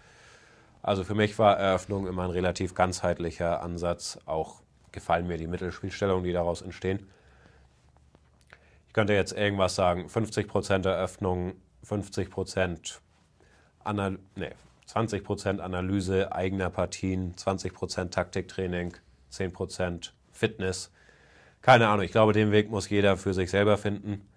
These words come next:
Ich stimme zu, die meisten Großmeister machen, glaube ich, zu viele Eröffnungen und haben dann Schwächen im Variantenberechnen, in Endspielen und so weiter. Aber Eröffnungen sind halt auch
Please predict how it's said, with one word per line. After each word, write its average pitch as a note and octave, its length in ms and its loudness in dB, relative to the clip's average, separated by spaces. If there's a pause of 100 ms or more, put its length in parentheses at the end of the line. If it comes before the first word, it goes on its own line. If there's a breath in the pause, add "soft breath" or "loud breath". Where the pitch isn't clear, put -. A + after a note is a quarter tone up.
(600 soft breath)
Ich G2 220 -6
stimme G#2+ 300 2
zu, B2+ 400 -2 (100)
die A#2 60 -4
meisten G#2+ 320 2
Großmeister G2+ 480 0
machen, G2 240 -4
glaube G2 220 2
ich, F#2 160 -6
zu - 220 -2
viele A#2 280 2
Eröffnungen A#2+ 480 0
und G2 180 -8
haben F#2 160 -4
dann F2+ 240 -2 (120)
Schwächen F#2 500 -4
im F2 280 -6
Variantenberechnen, F2 1040 -4
in F2 220 -6
Endspielen F#2 560 -6
und F2+ 100 -8
so F2 120 -6
weiter. F2+ 320 0 (520 soft breath)
Aber G#2+ 160 -2
Eröffnungen G#2+ 320 -2
sind A2+ 260 -2
halt A2 140 0
auch F#2+ 300 -2